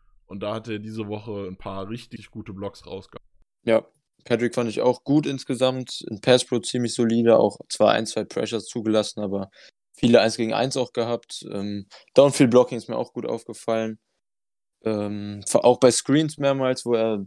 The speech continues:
Speaker 2: wirklich dann zehn Yards oder so das Feld mit runtergelaufen ist, sah relativ mobil aus, dieses Spiel. Auch ein ziemlich gutes Spiel. Ja,
Speaker 1: Wobei man
Speaker 2: Lindsley
Speaker 1: da, wo-, wobei ich noch, äh, anmerken würde zu den Pressure-Problemen inside,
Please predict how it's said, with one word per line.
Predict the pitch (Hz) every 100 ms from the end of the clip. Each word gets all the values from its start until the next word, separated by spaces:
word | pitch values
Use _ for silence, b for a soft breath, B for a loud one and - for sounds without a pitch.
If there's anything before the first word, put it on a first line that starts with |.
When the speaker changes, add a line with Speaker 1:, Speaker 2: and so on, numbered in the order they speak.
| 110
Speaker 2:
wirklich | - 101 113 110 104
dann | 113 107
zehn | - 120 113
Yards | 120 143 127
oder | 120
so | 117
das | 113
Feld | - 120 117
mit | 110
runtergelaufen | 117 113 117 110 107 - 113
ist, | 107
sah | 107 101 -
relativ | 104 107 - 98
mobil | 107 98 123
aus, | 113 -
dieses | 110 104
Spiel. | - 117 107 107 b b _ _ _ _ _ _ -
Auch | 107 98 - _
ein | 104 101
ziemlich | 104 98 -
gutes | 101 92
Spiel. | - - 101 - _ _ _ _ - - - -
Ja, | 101 101 104
Speaker 1:
Wobei | 110 113
man | 127
Speaker 2:
Lindsley | 143 139 135 131 127
Speaker 1:
da, |
wo-, | 117 110
wobei | 113 117
ich | 123
noch, | 120 - -
äh, | 120 113
anmerken | 98 123 123 127 117
würde | 120 120 117 110
zu | - 120
den | 117 110 107 101 - -
Pressure-Problemen | 123 120 113 - 101 104 107
inside, | 120 - 110 110